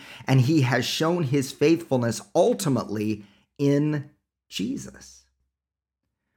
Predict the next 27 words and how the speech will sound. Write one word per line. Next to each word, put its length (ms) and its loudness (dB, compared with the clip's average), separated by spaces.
With 240 0
each 220 6
passing 460 0
generation, 640 2
I 80 0
think 240 -4
there's 160 0
always 340 0
natural 480 -2
concern 840 0
among 280 2
Christians 680 -2
for 80 0
the 80 -2
kids. 560 -4
<laughs> 80 -8
Will 260 6
the 140 2
faith 340 2
pass 380 -2
on? 540 -6
Will 180 6
we 160 4
f-, 380 -14
pass 380 2
the 120 -4
faith 460 0